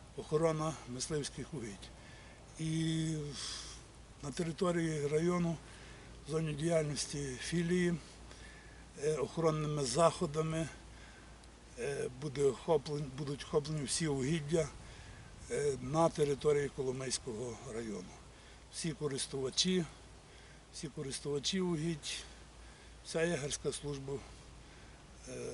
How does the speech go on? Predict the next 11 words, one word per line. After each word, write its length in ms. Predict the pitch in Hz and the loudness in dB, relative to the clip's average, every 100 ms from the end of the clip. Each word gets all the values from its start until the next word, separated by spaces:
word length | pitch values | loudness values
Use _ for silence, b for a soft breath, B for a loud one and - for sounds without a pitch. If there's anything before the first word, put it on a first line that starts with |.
| 123 120 113 - - - | -6 -10 -12 -16 -16 -14
з 120 | - | -4
Коломийського 580 | 127 139 147 - 139 120 | -2 -2 -2 -2 -4 -4
району. 380 | 120 98 90 - - - - B B B B - - | -4 -6 -8 -12 -14 -16 -16 B B B B -16 -10
І 80 | 147 | -6
так 340 | 156 - 185 165 B B B 139 | -2 2 2 2 B B B -6
ми 100 | 151 | -4
намагаємося 800 | 143 147 151 156 143 - 139 135 - B B B B B B - | -2 -2 -2 -2 -2 0 0 -2 -4 B B B B B B 6
кожної 560 | 165 143 131 131 127 117 | 10 10 8 -2 -2 -2
суботи, 640 | - 123 127 117 143 123 101 | -4 -2 0 0 -2 -4 -4
неділі 560 | 120 127 123 160 156 156 - - B B B B - | -6 -4 0 0 2 -2 -4 -14 B B B B -14
охоплювати 760 | - 170 147 143 139 131 143 | -2 0 0 2 2 2 0